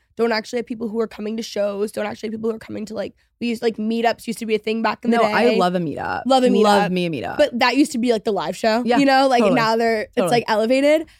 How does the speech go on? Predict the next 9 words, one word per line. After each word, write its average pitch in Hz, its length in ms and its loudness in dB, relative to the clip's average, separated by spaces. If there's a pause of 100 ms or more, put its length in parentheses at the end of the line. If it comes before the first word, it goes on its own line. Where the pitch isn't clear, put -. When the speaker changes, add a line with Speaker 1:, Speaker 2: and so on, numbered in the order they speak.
(220)
Speaker 1:
and 262 220 4
it's - 240 -6
totally 233 380 2
different. 220 240 -4
Also, 285 400 0
a 254 80 0
YouTube 226 340 -4
audience, 262 380 -2
what 226 200 -2